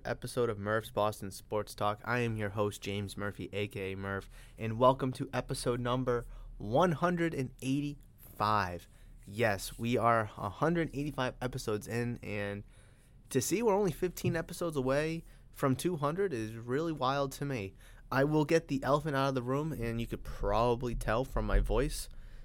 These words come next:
it doesn't sound the greatest right now. I'm not gonna lie to you. I woke up, I felt like crap yesterday. I woke up, felt like crap today.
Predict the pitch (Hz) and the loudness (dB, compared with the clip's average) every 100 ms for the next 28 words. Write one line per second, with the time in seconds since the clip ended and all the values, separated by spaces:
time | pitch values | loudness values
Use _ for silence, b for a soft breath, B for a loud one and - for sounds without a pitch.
0 | b b - 107 123 127 120 143 139 139 | b b -4 0 2 4 4 4 0 0
1 | 147 139 120 135 170 - 101 101 98 98 | 2 0 0 0 0 -2 -2 -2 -4 -4
2 | 113 113 123 131 123 123 139 170 160 151 | 0 0 0 0 0 0 0 0 -2 0
3 | 104 107 - 127 123 - - 110 107 101 | -2 -2 -4 -6 -4 -4 0 0 -2 -4
4 | - 117 131 143 143 - 143 147 104 95 | 4 4 4 2 2 2 2 2 0 -6
5 | - 113 113 113 104 113 107 - 104 98 | -4 -2 0 0 0 -2 -2 -2 -2 -2
6 | - 104 120 127 123 | -2 2 4 4 2